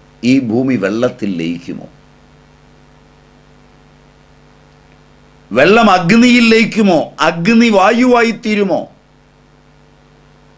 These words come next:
വായു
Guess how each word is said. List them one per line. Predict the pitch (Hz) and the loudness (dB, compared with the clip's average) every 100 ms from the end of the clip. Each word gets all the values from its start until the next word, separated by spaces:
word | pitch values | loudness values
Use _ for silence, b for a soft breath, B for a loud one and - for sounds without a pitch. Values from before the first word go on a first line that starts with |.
| _ _ _ _ _ _ _ _ _ _ _ _ _ _ _ _ _ _ _ - | _ _ _ _ _ _ _ _ _ _ _ _ _ _ _ _ _ _ _ -4
വായു | 95 123 143 | 0 0 0